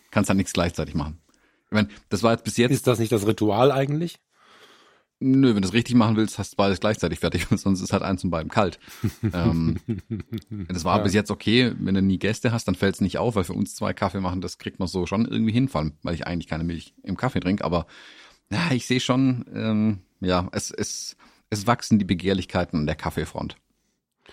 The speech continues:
Speaker 2: Naja, gut, wenn du Gäste bekommst, ne, ist das nochmal so eine Sache. Also meine große Begeisterung für den Espresso besteht ja jetzt gerade die ganze Zeit in Pandemiezeiten, ne? Wenn wir jetzt hier sechs Leute zu Besuch haben oder so und, und, und haben was gekocht und wollen danach einen Kaffee machen,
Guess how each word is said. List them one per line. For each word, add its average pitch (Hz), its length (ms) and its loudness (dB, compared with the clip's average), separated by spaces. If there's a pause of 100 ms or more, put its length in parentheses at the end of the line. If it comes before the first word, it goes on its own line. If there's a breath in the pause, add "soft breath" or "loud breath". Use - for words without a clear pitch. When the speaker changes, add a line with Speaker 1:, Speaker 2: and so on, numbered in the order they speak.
(440 loud breath)
Speaker 2:
Naja, 156 260 6
gut, 147 200 0
wenn 143 100 4
du 127 80 4
Gäste 180 340 2
bekommst, 107 480 -2
ne, 110 80 0
ist 131 140 -4
das 151 160 0
nochmal 135 220 2
so 117 80 -2
eine 117 160 0
Sache. 98 400 -4
Also 104 360 -6
meine 101 520 -8 (680)
große 160 440 0
Begeisterung 113 680 0
für 117 120 -6
den 110 140 -2
Espresso 131 640 -4 (120)
besteht 135 420 -2
ja 123 80 0
jetzt 120 200 -4
gerade 123 260 4
die 117 100 0
ganze 123 260 0
Zeit 123 180 0
in 107 100 -2
Pandemiezeiten, 113 720 -2
ne? 110 220 -8 (800 soft breath)
Wenn 107 140 2
wir 110 80 4
jetzt 110 160 2
hier 110 140 0
sechs 98 180 -2
Leute 143 300 2
zu - 120 -12
Besuch 104 260 -8
haben 104 220 2
oder 104 220 -2
so 104 220 -4
und, 95 240 -10
und, 98 340 -10
und 95 180 -12
haben 113 140 -4
was 95 140 -6
gekocht - 420 0
und 101 80 -2
wollen 107 100 0
danach 110 240 0
einen 107 80 -2
Kaffee 123 380 0
machen, 110 400 -4